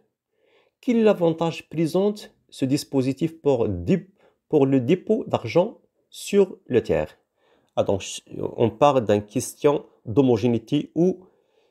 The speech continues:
euh, de faire une couche uniforme. Donc, le dépôt d'argent est mieux réparti sur toute la surface de la Terre en utilisant deux plaques, au moins deux plaques,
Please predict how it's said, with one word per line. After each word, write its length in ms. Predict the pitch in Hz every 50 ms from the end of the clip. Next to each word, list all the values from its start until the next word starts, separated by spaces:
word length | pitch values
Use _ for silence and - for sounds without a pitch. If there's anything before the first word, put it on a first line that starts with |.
| _ - -
euh, 240 | 123 120 120 120 117
de 180 | - 107 110
faire 340 | 113 - - 147 143 131 - -
une 160 | - 117 117
couche 380 | - - 151 147 - - - 175 170 - -
uniforme. 560 | - 135 123 107 - - 101 78 87 101 92 - _ _ _ _ -
Donc, 340 | 127 - 165 170 160 165 -
le 200 | 160 160 170 170
dépôt 540 | 139 143 214 233 - - 160 156 147 - -
d'argent 600 | - - 104 - 104 101 - 208 214 190 131 110 - _ _ _ _ _ _ _ -
est 100 | 139 131
mieux 360 | 131 123 113 117 143 170 - -
réparti 520 | 101 104 110 - - 101 - - - 143
sur 380 | - - - - 151 139 - _ _
toute 260 | - 226 226 - -
la 120 | - 107 95
surface 800 | - - - 117 - - - 117 131 131 - - - - -
de 100 | 110 95
la 120 | - - 110
Terre 340 | - - 107 104 98 92 - _ _ _ _ _ _ _ -
en 100 | 127 120
utilisant 600 | 120 110 - 127 123 123 113 104 139 147 151 - -
deux 320 | - 98 95 139 165 165 165
plaques, 260 | - 143 151 151 - -
au 100 | - 147
moins 220 | 147 135 110 110
deux 160 | 110 92 - -
plaques, 480 | - - 120 127 139 - - - _